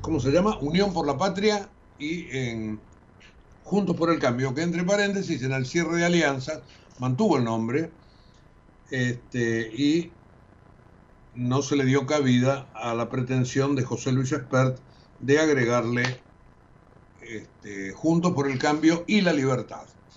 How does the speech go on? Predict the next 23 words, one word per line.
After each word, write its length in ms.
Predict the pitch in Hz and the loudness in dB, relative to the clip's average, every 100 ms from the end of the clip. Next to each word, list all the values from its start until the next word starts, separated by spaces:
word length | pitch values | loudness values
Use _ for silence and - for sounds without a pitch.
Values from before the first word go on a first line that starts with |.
| - - - - | -20 -20 -18 -10
que 120 | 123 | -6
es 60 | |
lo 120 | 120 110 | -4 -2
que 60 | |
él 120 | 127 117 | -2 0
quería 480 | 110 110 117 123 - - - - - | 0 2 2 -2 -8 -20 -20 -20 -20
sumarle 720 | - - 131 110 101 113 147 151 - - - - - - - - - - - - | -12 -2 2 2 2 0 -2 -4 -18 -20 -20 -20 -20 -20 -20 -20 -20 -20 -20 -6
al, 560 | 123 110 107 104 98 - - - - - - - - - - - - - - - - - - - - - | 0 2 0 -2 -8 -14 -20 -20 -20 -20 -20 -20 -20 -20 -20 -20 -20 -20 -20 -20 -20 -20 -20 -20 -20 -4
al 140 | 135 | 2
nombre 320 | 147 139 131 117 | 4 4 4 2
de, 240 | 110 107 | 2 2
de 140 | 117 | 2
la 80 | 113 | 2
alianza. 540 | 110 101 92 - - - | 0 0 -6 -12 -16 -18
Se 140 | - 135 | -4 0
va 100 | 135 | 0
a 20 | |
seguir 300 | 127 127 123 | 2 2 2
llamando 320 | 117 117 110 | 0 0 0
igual. 240 | 95 82 - - - - - - | -2 -4 -12 -18 -20 -20 -20 -10
Eh, 200 | - 165 170 | -2 0 2
igualmente 560 | 208 220 226 254 208 | 2 4 4 2 2
allí, 420 | 170 156 202 240 | 2 0 0 -2